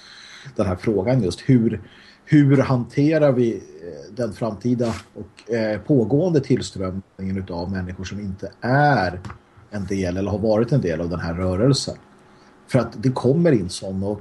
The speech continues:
jag tror att det kan uppstå svårigheter när gamla rävar, eh, som har utgjort en kärna under tio års tid eller bara fem års tid,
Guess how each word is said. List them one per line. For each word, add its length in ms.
jag 260
tror 320
att 80
det 80
kan 540
uppstå 600
svårigheter 680
när 380
gamla 460
rävar, 640
eh, 340
som 220
har 120
utgjort 360
en 80
kärna 380
under 320
tio 460
års 220
tid 280
eller 120
bara 220
fem 280
års 180
tid, 260